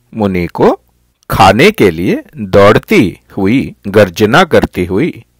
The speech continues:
गई। उसे आते देखकर भगवान अगस्त्य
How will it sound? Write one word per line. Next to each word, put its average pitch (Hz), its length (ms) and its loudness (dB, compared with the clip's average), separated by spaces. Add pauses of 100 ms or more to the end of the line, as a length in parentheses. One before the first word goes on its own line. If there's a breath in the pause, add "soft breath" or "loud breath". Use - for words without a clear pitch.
गई। 87 280 0 (840)
उसे 104 400 0 (200)
आते 92 500 2 (140)
देखकर 107 680 0 (340)
भगवान 90 640 0 (200)
अगस्त्य 95 640 2